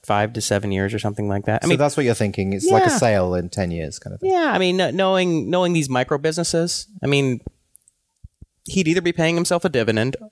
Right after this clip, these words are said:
Speaker 1: right? And if I was a, you know, or the investors, whoever invested in it,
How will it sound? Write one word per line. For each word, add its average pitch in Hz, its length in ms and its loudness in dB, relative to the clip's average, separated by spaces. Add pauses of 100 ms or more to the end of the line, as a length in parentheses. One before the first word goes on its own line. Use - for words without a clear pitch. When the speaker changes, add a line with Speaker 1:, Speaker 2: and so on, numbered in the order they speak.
(600)
Speaker 1:
right? 113 260 2 (100)
And 113 100 0
if - 100 -2
I 117 100 4
was 117 240 0
a, 107 260 2 (680)
you 117 100 0
know, 113 100 4
or 113 120 2
the 120 80 2
investors, 113 480 0
whoever 120 180 0
invested 110 400 0
in 98 80 2
it, 104 160 0